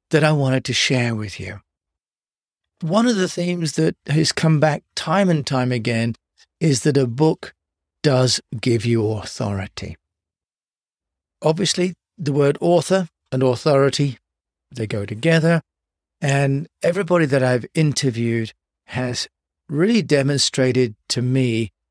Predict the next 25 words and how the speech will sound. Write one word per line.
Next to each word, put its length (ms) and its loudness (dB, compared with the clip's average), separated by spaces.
that 400 0
creating 680 0
a 100 -2
collection 640 0
of 160 0
your 240 0
thoughts 640 -6
and 120 -4
putting 240 2
them 180 2
down 400 0
in 360 0
more 380 4
than 260 0
twenty 340 -2
to 100 0
thirty 360 0
pages 800 -2
gives 400 0
a 80 -4
sense 480 -2
that 360 -2
actually 440 -2
you 360 0
are 300 0